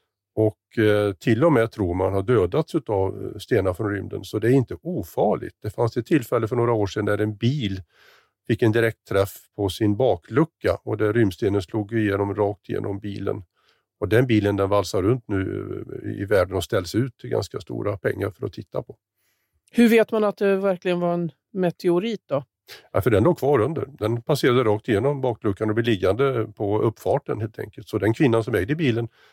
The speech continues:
Speaker 1: tog hand om det hela och sen så sålde hon bilen för en ganska bra summa. Och nu så, som sagt, ställs den ut.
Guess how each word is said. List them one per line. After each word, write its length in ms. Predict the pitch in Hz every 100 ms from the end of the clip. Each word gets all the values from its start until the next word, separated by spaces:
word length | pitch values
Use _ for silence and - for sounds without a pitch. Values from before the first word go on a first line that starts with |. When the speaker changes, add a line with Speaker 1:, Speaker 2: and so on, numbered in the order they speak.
| _
Speaker 1:
tog 100 | -
hand 220 | 120 107 170
om 100 | 170
det 80 |
hela 220 | 160 139 139
och 100 | 123
sen 120 | -
så 440 | - - 65 64 - _ _ _ _ _ _
sålde 320 | - 151 95
hon 120 | 101 143
bilen 300 | 135 117 113
för 140 | -
en 80 | 123
ganska 260 | 117 -
bra 200 | 117 113
summa. 400 | 104 131 95 104 -
Och 120 | 127
nu 140 | 101
så, 260 | 110 - 117 _
som 100 | 139
sagt, 200 | 123 -
ställs 260 | - 131
den 140 | - 85
ut. 140 | -